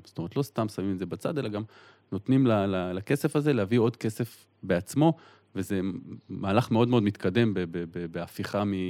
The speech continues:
מ-, מהישרדות כלכלית ל-, ל-, אה, להתפתחות כלכלית, לקחת שליטה על ההכנסות וגם על ה-, על ההוצאות.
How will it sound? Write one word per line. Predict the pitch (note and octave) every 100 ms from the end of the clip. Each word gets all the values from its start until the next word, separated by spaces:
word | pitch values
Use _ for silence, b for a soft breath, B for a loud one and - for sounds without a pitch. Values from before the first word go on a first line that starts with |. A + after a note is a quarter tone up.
| F#2 F2+ F2+
מ-, | F2+ F2+ F2+ F2+ F2+ F#2 G2+
מהישרדות | G2+ G2+ G2+ C3
כלכלית | A#2+ A2 A2 A2+
ל-, | F#2+ F2+ F#2 -
ל-, | F2+ F2 F2 E2+ E2+ b b b b -
אה, | F2 F2 F2 F2 F2 E2+ _ _ -
להתפתחות | G2+ G#2+ C#3+
כלכלית, | D3 C3 C3+ B2
לקחת | A2 - -
שליטה | G2+ - - G#2+ G2+ _ _ _ _ -
על | G2 F2+
ההכנסות | F2 - F#2 - D#3+
וגם | G#2+ F#2+ G2+
על | F#2+
ה-, | F2 F2 -
על | - F2
ההוצאות. | E2+ - A2 D#3+ D#3+